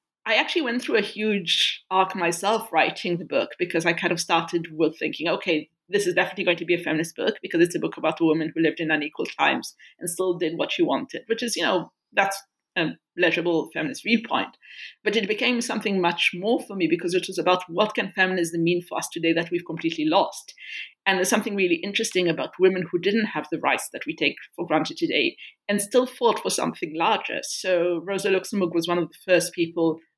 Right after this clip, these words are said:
within Marxism itself to dissent against imperialism, to talk about why exploitation of people around the world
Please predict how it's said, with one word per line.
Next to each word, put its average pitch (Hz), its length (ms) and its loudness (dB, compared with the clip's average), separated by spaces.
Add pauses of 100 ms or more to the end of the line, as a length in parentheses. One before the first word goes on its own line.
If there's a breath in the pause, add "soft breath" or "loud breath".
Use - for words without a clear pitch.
within 214 320 2
Marxism 185 460 0
itself 170 480 0
to - 80 -14
dissent 180 400 0
against 165 280 -2
imperialism, 165 680 0 (340 loud breath)
to - 80 -16
talk 208 180 4
about 180 380 2
why 185 260 0
exploitation 175 640 0
of 160 120 -6
people 170 240 -6
around 156 240 2
the 170 80 -4
world 165 400 2